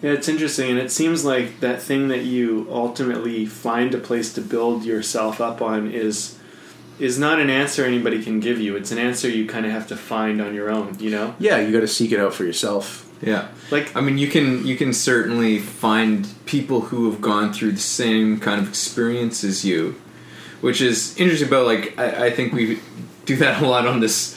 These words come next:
Speaker 3: <laughs> on this show, where we, and, and on this podcast, where, you know, you s-, talk to people who've had, uh,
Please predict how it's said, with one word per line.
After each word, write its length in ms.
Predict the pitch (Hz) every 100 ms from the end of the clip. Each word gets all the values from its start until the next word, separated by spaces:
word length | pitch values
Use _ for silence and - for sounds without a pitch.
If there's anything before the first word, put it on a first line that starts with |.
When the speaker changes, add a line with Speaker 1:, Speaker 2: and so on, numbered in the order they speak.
| 156
Speaker 3:
<laughs> 220 | - -
on 140 | 160 147
this 200 | 156 -
show, 560 | - 156 131 107 107 - - - - 131
where 260 | 131 127 127
we, 320 | 120 113 107
and, 420 | 117 113 110 98
and 220 | 101 107
on 140 | 107 107
this 180 | 101 -
podcast, 760 | 104 113 123 110 85 82 -
where, 320 | 117 104 101
you 200 | 98 107 107
know, 80 | 104
you 140 | 110
s-, 340 | 107 - - - - - - - -
talk 320 | - 110 117
to 60 | -
people 360 | - 123 120 120
who've 180 | 117 110
had, 340 | 113 107 101 - - - - - -
uh, 400 | 117 113 104